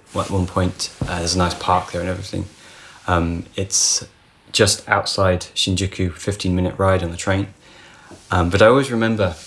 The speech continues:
wandering around, uh, Kichijoji. You'll find it if you go there on a weekend. There'll be a massive queue of people, about, you know, hundred to two hundred people queuing. And if you follow the queue, like, however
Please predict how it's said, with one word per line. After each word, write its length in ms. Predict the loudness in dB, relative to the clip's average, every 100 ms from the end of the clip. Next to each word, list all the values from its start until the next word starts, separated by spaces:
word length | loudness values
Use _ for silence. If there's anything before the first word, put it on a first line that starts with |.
| -20 -4
wandering 400 | 0 2 4 4
around, 220 | 6 4 0 -12 -8
uh, 340 | -4 -2 -4 -8 -12
Kichijoji. 720 | -8 -4 -2 2 2 2 -2 -4 -10 -20 -20 0
You'll 140 | 4 6
find 320 | 6 4 2
it 100 | -6
if 140 | -10
you 60 | -6
go 180 | -2 0
there 100 | 0
on 100 | -2
a 60 |
weekend. 580 | -4 -6 -4 -6 -6 -10 -18 _ _
There'll 160 | 4 4
be 140 | 4
a 60 | 2
massive 580 | 2 0 0 0 -2 -4
queue 240 | 0 0
of 100 | 0
people, 420 | 0 0 0 -4 -6 -14
about, 400 | -4 -2 -2 -8
you 120 | -10
know, 120 | -10 -10 -16 _ -20 _
hundred 480 | -6 0 4 4 2
to 100 | -2
two 220 | -4 0
hundred 300 | 2 2 -2
people 260 | -6 -10 -10
queuing. 440 | -8 0 2 2 -2 -12 -20 -20 -20 -20 -20 -2
And 100 | 0
if 100 | 2
you 60 |
follow 260 | 4 6 6
the 120 | 4
queue, 460 | -2 0 0 0 -6 -14 _ -16
like, 140 | -14
however 420 | -4 0 2 2